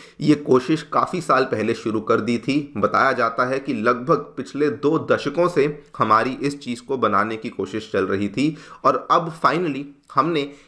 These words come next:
एक ऐसा प्रोटोटाइप तैयार कर लिया है लेज़र वेपन का,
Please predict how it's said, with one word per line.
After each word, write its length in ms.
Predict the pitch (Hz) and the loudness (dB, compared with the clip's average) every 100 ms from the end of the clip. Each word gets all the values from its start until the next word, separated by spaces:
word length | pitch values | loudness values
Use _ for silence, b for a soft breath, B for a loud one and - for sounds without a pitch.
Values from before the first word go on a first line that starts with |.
| - | -6
एक 200 | 135 - | -4 0
ऐसा 260 | 123 139 175 | -2 2 0
प्रोटोटाइप 800 | 165 - 147 147 123 - 165 185 | 0 2 4 4 0 2 0 0
तैयार 240 | 147 120 120 | -2 0 0
कर 220 | - 98 | -2 -4
लिया 240 | 101 104 | -2 0
है 220 | 101 127 107 | 0 -2 0
लेज़र 260 | 101 113 | -2 0
वेपन 280 | 104 101 127 | 0 0 0
का, 460 | 120 107 101 127 | 0 2 2 2